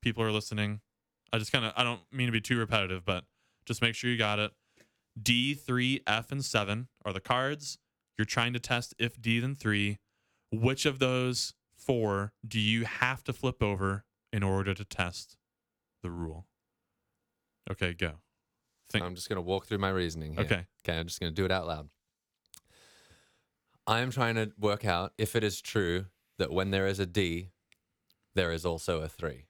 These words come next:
Speaker 1: Yep.
Speaker 2: Okay. So my, my gut says I really wanna flip this D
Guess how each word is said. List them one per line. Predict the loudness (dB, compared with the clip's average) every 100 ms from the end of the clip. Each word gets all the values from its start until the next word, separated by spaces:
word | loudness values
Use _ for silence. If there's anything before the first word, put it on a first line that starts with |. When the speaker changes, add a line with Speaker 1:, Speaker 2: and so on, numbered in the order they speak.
| _ _ _ _ -6
Speaker 1:
Yep. | -6 _ _ _ _ _ _ _ _ _ _ -20
Speaker 2:
Okay. | -16 -16 _ _ _ _ _ _ _ -20 _ _ _ _ _ _ _ _ _
So | 0 2 2 -2 _ _ _ _ _ _ _ _ _ _ _ _ -2
my, | 2 2 2
my | 0 2
gut | 2 2
says | 2 2 2 -6
I | -4
really | 2 2 2
wanna | 0
flip | -2 -2 -2
this | -4 -4
D | 0 0 0